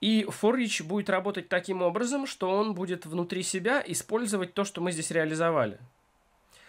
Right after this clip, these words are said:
То есть он будет, э, возвращать текущий элемент, используя наше, э, свойство current,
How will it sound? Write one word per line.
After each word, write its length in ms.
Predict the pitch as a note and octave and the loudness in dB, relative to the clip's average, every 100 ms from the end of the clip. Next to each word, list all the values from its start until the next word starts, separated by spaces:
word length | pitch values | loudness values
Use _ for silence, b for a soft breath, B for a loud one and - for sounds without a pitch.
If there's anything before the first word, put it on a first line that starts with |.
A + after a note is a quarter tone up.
| B - | B -2
То 60 | D3+ | -2
есть 160 | B2+ | 2
он 160 | G3 F3 | 2 2
будет, 320 | E3+ D3 B2+ | -2 -4 -6
э, 520 | C3+ B2+ B2 A#2+ A#2 | -2 2 2 2 0
возвращать 520 | A#2 C3 D3 C#3+ F#3+ - | -2 2 0 2 -2 -4
текущий 460 | D3+ D3+ - C#3 | -8 -8 -6 -4
элемент, 420 | A#2+ A2+ A2+ A#2 | -4 -2 -4 -4
используя 540 | A#2+ - C3+ A#2+ B2 A#2 | -10 -6 -4 -2 -2 -2
наше, 340 | A#2+ A2+ - | -2 -2 -6
э, 460 | A2+ A2 G#2+ G#2+ G#2+ | -4 -2 -2 -2 -4
свойство 400 | - C3+ B2 C3 | -4 -6 -6 -6
current, 440 | B2 A#2+ A#2 C#3+ | -4 -2 -2 -6